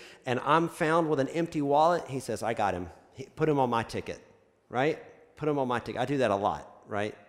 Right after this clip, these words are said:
with my kids now, right? Just put him on my ticket. Put him on my ticket. That's what God, and it was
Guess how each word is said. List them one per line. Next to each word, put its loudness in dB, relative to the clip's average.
with -8
my -4
kids -8
now, -8
right? -6
Just -18
put -6
him -2
on 0
my 0
ticket. -12
Put -2
him 2
on 2
my 0
ticket. -14
That's -10
what -4
God, 0
and 2
it 2
was -2